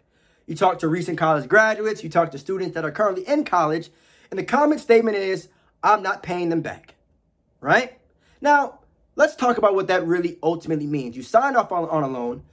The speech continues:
that unfortunately our system didn't always prepare us for, but at the same time, it's expected that at some point, those loans get paid back, regardless of if you finish or not.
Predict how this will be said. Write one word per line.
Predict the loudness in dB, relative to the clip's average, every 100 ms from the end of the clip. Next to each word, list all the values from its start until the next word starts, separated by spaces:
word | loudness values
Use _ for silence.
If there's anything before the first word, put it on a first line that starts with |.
| _ _
that | 2 2
unfortunately | 2 -2 4 4 4 -2 0
our | 0 0
system | -2 -4 -2
didn't | -2 0
always | 2 2 0
prepare | -4 0 2
us | 2 0
for, | 0 0 -2 _ _ _ _ _
but | 0
at | 2
the |
same | 2 0 0
time, | 2 4 2
it's | -2 -4
expected | -4 -6 -8 2 2 2 0
that | 0
at | -2 -6
some | 2 2 4
point, | 4 4 2 -4 _ _ _ _ _
those | 2 4 4
loans | 4 4 2 -6 -10 _ -2
get | -2 0
paid | 0 0
back, | -2 -6 -4
regardless | -2 2 4 4 2 -4 -4
of | -2 -2
if | -4
you | -6
finish | -6 -2 -2 -2
or |
not. | -10 -12